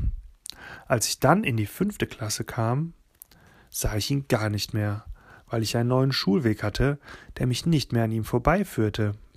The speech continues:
Die Beecher Prep Middle School ist ein paar Straßen näher an unserem Haus als die Grundschule. Und deshalb gehe ich jetzt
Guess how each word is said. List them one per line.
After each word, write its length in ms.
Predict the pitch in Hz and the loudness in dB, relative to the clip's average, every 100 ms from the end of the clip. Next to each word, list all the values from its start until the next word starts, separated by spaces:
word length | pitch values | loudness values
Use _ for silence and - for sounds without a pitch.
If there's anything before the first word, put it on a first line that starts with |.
| - | -4
Die 80 | 127 | -2
Beecher 320 | 147 196 - | -2 0 0
Prep 320 | - 135 123 | 2 2 2
Middle 260 | 143 185 117 | 2 2 2
School 540 | - - 117 123 156 - - - - - | 0 -2 0 2 0 -4 -20 -20 -20 -4
ist 240 | 160 151 - | 2 2 2
ein 140 | 131 | 0
paar 200 | 120 104 | 2 0
Straßen 460 | - - 113 123 131 | 0 2 2 2 2
näher 300 | 160 104 110 | 2 2 0
an 100 | 113 | 0
unserem 400 | 117 113 113 110 | 0 0 0 4
Haus 240 | 113 - | 2 2
als 160 | - - | -4 -2
die 100 | 139 | 0
Grundschule. 640 | 185 208 - 107 104 101 - - - | 2 2 2 0 -2 -2 -10 -20 -8
Und 160 | 120 117 | -4 -2
deshalb 460 | 110 - 131 180 - - - - | 0 2 2 0 -6 -18 -18 -8
gehe 260 | - 120 131 | 0 2 4
ich 220 | 120 - | 0 4
jetzt 360 | 127 - - | 4 4 -4